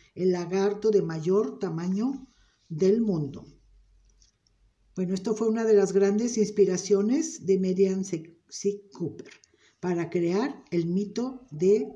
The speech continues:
King Kong, aunque, pues, fueron los publicistas los que le dieron el nombre de King, ¿verdad? Al, al gorila Kong. Para el film King Kong, el director de cine,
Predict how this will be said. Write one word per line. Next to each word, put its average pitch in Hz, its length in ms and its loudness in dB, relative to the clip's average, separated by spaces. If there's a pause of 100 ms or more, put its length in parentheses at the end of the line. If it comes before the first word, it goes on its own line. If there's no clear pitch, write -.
(160)
King 247 300 2 (360)
Kong, 143 360 2 (100)
aunque, 156 640 -6 (100)
pues, 147 140 -8
fueron 240 300 2
los 240 160 -2
publicistas 214 1000 2
los 185 220 0
que 170 320 -2
le 165 120 -2
dieron 196 300 0
el 180 100 -4
nombre 180 320 -2
de 202 240 2
King, 294 280 0 (880)
¿verdad? 185 400 -8 (140)
Al, 156 320 -6
al 175 100 -4
gorila 165 460 -4
Kong. 147 340 -6 (1200)
Para 233 240 0
el 254 60 2
film 320 320 4 (300)
King 247 220 2
Kong, 226 340 2 (960)
el 196 120 0
director 214 480 2
de 247 120 0
cine, 202 600 -2